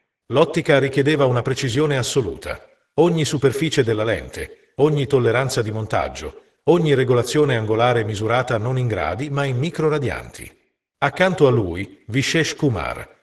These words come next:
che si faceva chiamare Wish nei forum dove codice e filosofia si fondevano, orchestrava script Python che insegnavano al silicio a percepire attraverso la turbolenza atmosferica.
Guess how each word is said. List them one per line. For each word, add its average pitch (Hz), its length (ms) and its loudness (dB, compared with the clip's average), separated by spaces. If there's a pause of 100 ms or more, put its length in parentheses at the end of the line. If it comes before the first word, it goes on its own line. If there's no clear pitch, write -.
(120)
che 139 120 0
si - 120 -2
faceva 135 320 2
chiamare 113 380 0
Wish 107 380 -4
nei 80 180 -10
forum 85 440 -4
dove 64 240 -12
codice 82 500 -6
e - 40 -10
filosofia 82 640 -8
si 82 140 -8
fondevano, 95 680 -8 (200)
orchestrava 160 580 2
script 156 420 -4
Python 101 500 -2
che 147 100 -2
insegnavano 139 580 0
al 101 80 -4
silicio 147 440 -2
a 117 80 2
percepire 156 560 0
attraverso 143 500 0
la 120 100 2
turbolenza 139 600 0
atmosferica. - 880 -8